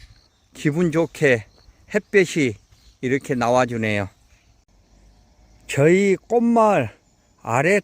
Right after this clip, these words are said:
텃밭의 특징이 주로 여기 입구, 들어오는 입구 쪽에 보면 주변에 이리 큰 나무들이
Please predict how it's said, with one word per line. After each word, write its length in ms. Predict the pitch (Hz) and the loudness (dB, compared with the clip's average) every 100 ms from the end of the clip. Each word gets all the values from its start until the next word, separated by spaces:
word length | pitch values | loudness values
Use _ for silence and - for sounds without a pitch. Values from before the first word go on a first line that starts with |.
| - | -6
텃밭의 560 | 196 - 185 180 165 - | -12 -8 -4 -4 -4 -8
특징이 800 | 214 - - 175 135 120 127 104 _ _ _ _ _ _ _ _ _ _ | -12 -14 -10 -6 -4 -2 -4 -6 _ _ _ _ _ _ _ _ _ _
주로 440 | - 151 175 175 | -2 2 2 2
여기 360 | 147 147 165 151 | 2 0 0 -4
입구, 500 | 143 - - 185 127 - _ _ _ _ _ _ _ - | -4 -8 -2 0 0 -4 _ _ _ _ _ _ _ -4
들어오는 520 | 147 175 180 170 151 | 0 2 2 2 0
입구 280 | 139 - 190 | -2 -4 -6
쪽에 300 | - 175 151 | -4 -2 -2
보면 500 | 143 139 147 135 107 _ _ _ _ _ _ _ | -4 -2 -2 -2 -6 _ _ _ _ _ _ _
주변에 520 | - 180 180 185 165 | -4 -2 2 2 4
이리 200 | 147 151 | 0 0
큰 600 | 147 - - - - 220 | -4 -10 -12 -12 -4 -2
나무들이 580 | 185 160 175 160 143 117 | 0 0 -2 -4 -4 -6